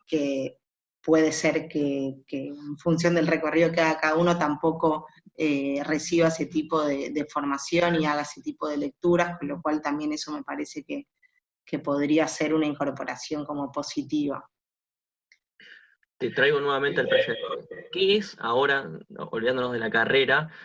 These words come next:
Speaker 2: más de tu trabajo como socióloga? Que también te quería preguntar si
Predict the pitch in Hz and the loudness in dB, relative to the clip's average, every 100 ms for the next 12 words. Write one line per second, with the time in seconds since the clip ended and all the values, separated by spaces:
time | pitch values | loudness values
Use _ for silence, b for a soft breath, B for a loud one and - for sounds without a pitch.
0 | - - 123 127 113 107 104 104 - 110 | -12 -6 0 0 0 -2 -4 -4 -2 4
1 | 139 165 110 104 107 113 110 127 117 123 | 4 4 0 -2 -6 -6 4 6 8 6
2 | 131 - - - 160 - 170 175 208 175 | 2 -2 -4 -4 -8 -6 0 2 4 2
3 | 156 147 143 165 131 120 | 2 2 2 2 0 -6